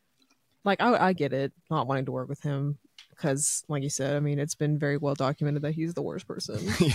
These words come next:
Speaker 1: So,
Speaker 2: <laughs> Yeah.
Speaker 1: but, like, the thing is, like, <sighs> the s-, like, the movie, in my opinion, is so good. I think if anyone else was in it, it would have been,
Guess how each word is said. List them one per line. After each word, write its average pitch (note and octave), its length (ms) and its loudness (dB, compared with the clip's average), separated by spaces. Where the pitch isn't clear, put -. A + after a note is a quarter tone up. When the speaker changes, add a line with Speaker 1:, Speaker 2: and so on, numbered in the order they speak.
Speaker 1:
So, D3 300 2
Speaker 2:
<laughs> - 160 -18
Yeah. C#3 100 -8
Speaker 1:
but, G3 180 8
like, G#3 180 6
the A3+ 100 0
thing G3 220 4
is, D3+ 520 4
like, E3 340 0
<sighs> - 0 -
the G#3+ 60 0
s-, - 180 6
like, F3+ 220 0
the F3+ 80 6
movie, A3 320 6
in D#3 80 6
my D3 140 6
opinion, D#3 260 4
is D3 100 2
so D3 200 4
good. C#3+ 160 2
I C#3 100 2
think F#3 200 0
if E3 120 -4
anyone D#3+ 300 4
else D3 260 0
was D3 140 -2
in D3 120 2
it, D3+ 120 2
it C#3+ 80 -2
would D3 100 0
have D3 120 -2
been, C#3+ 360 0